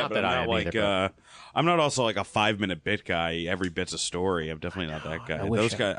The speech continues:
Speaker 2: I wish I was that guy. Fucking,
Speaker 1: Yeah.
Speaker 2: like, five, like, after seven stories, you have a whole new album.
Speaker 1: Yeah, like,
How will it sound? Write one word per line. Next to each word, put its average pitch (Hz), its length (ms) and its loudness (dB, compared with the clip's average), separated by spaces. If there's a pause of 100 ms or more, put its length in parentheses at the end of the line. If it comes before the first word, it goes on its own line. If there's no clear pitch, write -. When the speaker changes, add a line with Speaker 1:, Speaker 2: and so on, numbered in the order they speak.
Speaker 2:
I 95 40 -4
wish 98 220 -4
I 92 60 -2
was 78 120 -8
that 80 200 -10
guy. 62 220 -12 (960)
Fucking, 107 260 0
Speaker 1:
Yeah. 85 300 -4
Speaker 2:
like, 107 160 0
five, 95 500 0 (180)
like, 113 200 4
after 110 260 2
seven 104 380 2
stories, 98 380 0
you 98 60 4
have 87 100 2
a 87 40 0
whole 92 160 4
new 90 180 4
album. 90 280 4
Speaker 1:
Yeah, 127 240 4
like, 98 220 -2